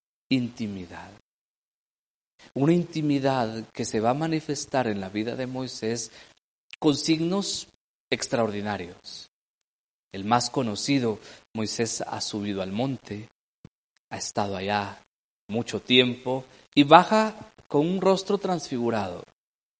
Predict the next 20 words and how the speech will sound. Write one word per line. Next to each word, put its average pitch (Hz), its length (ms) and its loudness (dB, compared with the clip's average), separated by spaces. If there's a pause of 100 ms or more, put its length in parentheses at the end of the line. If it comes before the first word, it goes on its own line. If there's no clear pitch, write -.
(640)
Destellaba 147 560 4
luz, 170 260 4
dice 123 260 -4
la 123 120 -4
Biblia, 143 480 2 (320)
se - 160 -6
tuvo 139 280 2
que 139 140 0
cubrir 135 360 2
el 131 100 2
rostro 135 400 0
para 117 220 -2
que - 140 -6
los 113 240 -2
otros - 500 -6
lo 110 200 -4
vieran. 127 400 -6 (1000)
Algo 151 320 8
había 101 260 -6
cambiado 104 840 -4